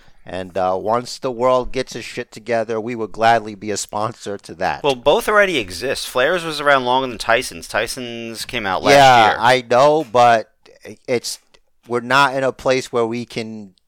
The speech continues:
Speaker 1: d-, do that.
Speaker 2: Oh.
Speaker 1: You know? <laughs>
Speaker 2: I didn't know that.
Speaker 1: You don't know that, like, New York is not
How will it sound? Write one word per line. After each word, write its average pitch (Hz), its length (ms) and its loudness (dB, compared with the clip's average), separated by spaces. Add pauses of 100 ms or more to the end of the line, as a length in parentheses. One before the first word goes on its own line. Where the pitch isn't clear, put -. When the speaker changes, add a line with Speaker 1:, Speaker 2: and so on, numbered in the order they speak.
(100)
Speaker 1:
d-, - 220 -20 (160)
do 131 220 -10
that. 78 360 -4
Speaker 2:
Oh. 101 340 0
Speaker 1:
You 92 60 -10
know? 101 500 -8 (140)
<laughs> - 140 -8
Speaker 2:
I - 100 -4
didn't 101 200 -6
know 101 120 -10
that. 85 220 -14 (880)
Speaker 1:
You 117 120 -8
don't 120 280 2
know 117 240 4
that, 113 340 4 (300)
like, 107 260 -2
New 95 140 -14
York 104 380 -2
is 92 160 -16
not 101 340 0